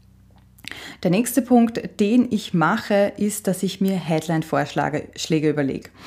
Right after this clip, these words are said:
Das heißt, wenn ich, äh, den Artikel geschrieben habe, weiß ich schon ungefähr, was drinnen stehen soll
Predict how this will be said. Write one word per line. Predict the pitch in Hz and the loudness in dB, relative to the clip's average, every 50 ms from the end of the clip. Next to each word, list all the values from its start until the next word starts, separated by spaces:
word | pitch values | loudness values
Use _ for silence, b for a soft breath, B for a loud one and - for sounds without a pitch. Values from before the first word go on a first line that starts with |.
| B B B B B | B B B B B
Das | - 208 196 - | -2 -2 0 2
heißt, | 190 190 190 226 240 - - - - - | 2 4 4 4 2 2 -2 -4 -4 -2
wenn | 185 170 175 185 185 233 254 254 - | -2 4 4 6 8 8 8 6 6
ich, | 180 214 214 226 226 226 - - - - - | 4 2 4 2 2 0 -6 -6 -6 -2 2
äh, | - 190 190 185 185 185 | 4 6 6 8 6 6
den | 185 - 190 190 | 4 4 2 0
Artikel | 185 185 - 208 196 190 | 0 0 -2 -2 -2 -2
geschrieben | 175 185 - - 262 262 254 247 233 | -2 -4 -2 2 2 4 4 4 4
habe, | 214 202 202 - - | 4 0 0 2 4
weiß | 165 135 170 233 247 240 | 4 6 6 6 4 4
ich | 233 226 - | 0 -2 0
schon | - 220 208 | 0 0 0
ungefähr, | - 220 254 247 226 233 233 - 190 175 165 | 4 6 8 8 8 6 4 2 2 2 2
was | 175 175 - | 0 -6 0
drinnen | - 277 277 262 262 262 | 4 6 6 8 6 4
stehen | - - 220 202 202 | 2 0 0 -2 0
soll | 202 - 190 185 190 | 0 0 0 0 0